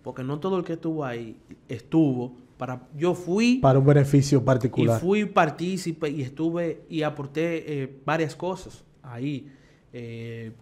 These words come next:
Speaker 1: que quizás son cosas in-, insignificantes.
Speaker 2: Sí.
Speaker 1: Pero estuve ahí en esa lucha.
Speaker 2: Yo fui una vez.
Speaker 1: Y yo no soy parte, yo no soy parte del Estado.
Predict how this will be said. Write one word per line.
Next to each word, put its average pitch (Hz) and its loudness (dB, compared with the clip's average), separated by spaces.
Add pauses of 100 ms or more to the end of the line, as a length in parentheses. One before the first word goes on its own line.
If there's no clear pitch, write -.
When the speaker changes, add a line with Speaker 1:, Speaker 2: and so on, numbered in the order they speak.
Speaker 1:
que 120 -10
quizás 135 -4
son 151 -8
cosas 156 -4
in-, 147 -6
insignificantes. 139 -6
Speaker 2:
Sí. 113 0 (180)
Speaker 1:
Pero 143 -2
estuve 160 0
ahí 156 2
en 151 -2
esa 147 -4
lucha. 160 -4 (800)
Speaker 2:
Yo 120 -2
fui 160 0
una 131 2
vez. 98 -4
Speaker 1:
Y 139 -2
yo 147 0
no 170 0
soy 170 -2
parte, 160 -2
yo 147 -4
no 165 0
soy 151 -4
parte 151 -6
del 151 -6
Estado. 139 -12